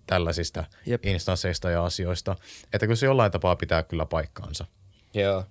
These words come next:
Speaker 3: on, siis se vähän riippuu, mistä kontekstista katsoo. Ei koko-,
Speaker 1: Niin.
Speaker 3: koko-, toki kokoomus on vastustanut tätä sosiaalidemokratiaa, mut sit kun tajuttiin, että se on niinku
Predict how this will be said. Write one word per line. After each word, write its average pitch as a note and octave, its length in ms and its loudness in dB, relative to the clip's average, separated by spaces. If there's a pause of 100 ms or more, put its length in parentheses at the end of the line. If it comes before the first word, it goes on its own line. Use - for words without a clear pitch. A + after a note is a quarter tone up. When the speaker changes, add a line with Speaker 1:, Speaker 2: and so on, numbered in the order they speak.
(160)
Speaker 3:
on, G#2+ 260 -2
siis G#2+ 180 -4
se A2+ 140 0
vähän G#2+ 160 0
riippuu, G#2+ 240 -2
mistä G#2 180 -6
kontekstista G2+ 460 -4
katsoo. G#2 440 -4 (380)
Ei G2+ 140 2
koko-, G#2 140 4 (120)
Speaker 1:
Niin. A2+ 120 -6
Speaker 3:
koko-, A#2 360 -2
toki G#2+ 340 2
kokoomus G2 560 0
on F2+ 220 -2 (120)
vastustanut G2 800 -2
tätä - 200 -16
sosiaalidemokratiaa, F2 960 -8
mut F2 80 -10
sit - 160 -12
kun F#2+ 140 -14
tajuttiin, E2+ 380 -6
että - 120 -10
se F2+ 60 -6
on E2+ 80 -6
niinku E2+ 280 -12